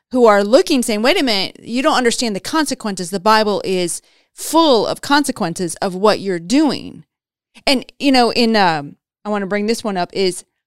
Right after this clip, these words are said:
Hosea. If I can, Hosea four six. "My people are destroyed for lack of knowledge."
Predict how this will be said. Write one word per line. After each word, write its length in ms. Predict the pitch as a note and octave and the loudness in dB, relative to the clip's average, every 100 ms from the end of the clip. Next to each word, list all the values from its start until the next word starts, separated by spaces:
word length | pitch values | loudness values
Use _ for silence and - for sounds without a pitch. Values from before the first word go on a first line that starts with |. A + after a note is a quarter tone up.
| - | 0
Hosea. 580 | A#3 G#3 A3+ D3+ E2+ F3+ _ _ _ _ _ _ _ _ - | 2 4 2 2 -4 -10 _ _ _ _ _ _ _ _ -16
If 100 | F3 | -8
I 100 | D#3 | -8
can, 100 | - _ - | -8 _ -6
Hosea 340 | A#3+ A3+ A#3+ | 0 4 4
four 240 | G#3 A3+ G#3 | 4 2 2
six. 460 | - F#3 - - - _ _ _ _ - | 2 -2 -2 -10 -16 _ _ _ _ -6
"My 220 | A3 A#3+ | 2 2
people 280 | - D#4+ D#4 | 2 -4 -2
are 80 | B3+ | -4
destroyed 560 | G#3+ - - A3 A3 F3+ | -2 -6 -4 -2 -2 -4
for 100 | F3 | -6
lack 260 | D#3 D#3+ | -4 -6
of 60 | D#3+ | -8
knowledge." 460 | E3 G3 - - | -8 -8 -12 -18